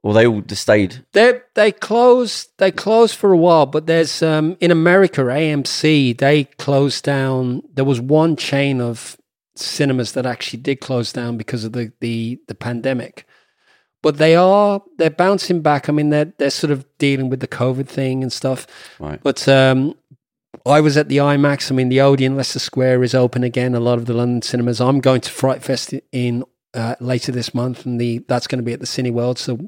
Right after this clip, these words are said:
Speaker 2: I've just got my pass.
Speaker 1: Fright Fest, is that not a Halloween thing?
Speaker 2: It's at Halloween, but the big event is on the bank holiday, August bank holiday.
Speaker 1: What's the event exactly?
Speaker 2: Fright Fest. It's a five-day event.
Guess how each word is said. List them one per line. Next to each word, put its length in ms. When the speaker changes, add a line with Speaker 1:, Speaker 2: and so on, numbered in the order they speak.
Speaker 2:
I've 240
just 180
got 140
my 100
pass. 300
Speaker 1:
Fright 260
Fest, 300
is 80
that 100
not 140
a 20
Halloween 440
thing? 300
Speaker 2:
It's 200
at 140
Halloween, 420
but 320
the 200
big 320
event 480
is 240
on 320
the 300
bank 300
holiday, 360
August 380
bank 180
holiday. 360
Speaker 1:
What's 260
the 140
event 340
exactly? 400
Speaker 2:
Fright 240
Fest. 400
It's 160
a 40
five-day 580
event. 420